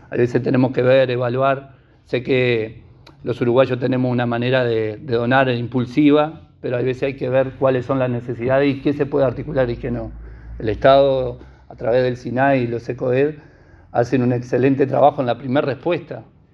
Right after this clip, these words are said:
que sin duda sería ideal tener otro tipo de primera respuesta. No siempre se puede, dependiendo la,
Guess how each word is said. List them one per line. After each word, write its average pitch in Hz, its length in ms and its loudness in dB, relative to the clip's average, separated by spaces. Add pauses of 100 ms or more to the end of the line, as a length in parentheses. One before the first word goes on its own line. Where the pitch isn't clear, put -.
(140)
que 113 640 -6
sin 117 260 -2
duda 131 600 4
sería 123 800 -4 (600)
ideal 131 460 4
tener 143 260 2
otro 139 220 0
tipo 131 220 -4
de 127 80 -4
primera 127 260 -4
respuesta. 165 540 -4 (840)
No 113 240 0
siempre 127 380 0
se 120 140 -2
puede, 135 480 0
dependiendo 123 560 -2
la, 110 500 -4